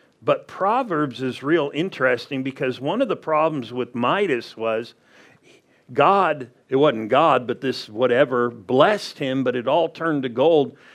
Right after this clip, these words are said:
And so it just, it wasn't the way they wanted. You know, people can work hard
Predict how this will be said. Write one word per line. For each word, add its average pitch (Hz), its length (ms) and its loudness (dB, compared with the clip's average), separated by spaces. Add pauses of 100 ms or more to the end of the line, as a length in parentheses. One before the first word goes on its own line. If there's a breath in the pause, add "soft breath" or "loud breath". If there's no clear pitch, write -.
(120 loud breath)
And 135 140 -8
so 160 180 -2
it 135 100 -6
just, 196 320 -2 (300)
it 147 100 -8
wasn't 170 500 -4
the 143 120 0
way 143 340 0
they 123 220 -2
wanted. 101 640 -6 (640)
You 156 120 -4
know, 165 100 0
people 269 480 0
can 143 260 -4
work 135 300 -2
hard 139 580 2